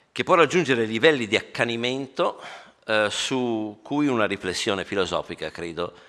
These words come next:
eh, sia assolutamente opportuna. Eh,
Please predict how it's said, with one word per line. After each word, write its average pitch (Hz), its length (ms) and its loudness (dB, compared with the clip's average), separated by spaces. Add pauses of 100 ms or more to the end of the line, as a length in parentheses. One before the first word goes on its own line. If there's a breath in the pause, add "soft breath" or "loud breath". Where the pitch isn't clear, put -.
(440 soft breath)
eh, 95 180 -4
sia - 680 -2
assolutamente 92 680 -4
opportuna. 80 640 -10 (1800 loud breath)
Eh, 139 400 6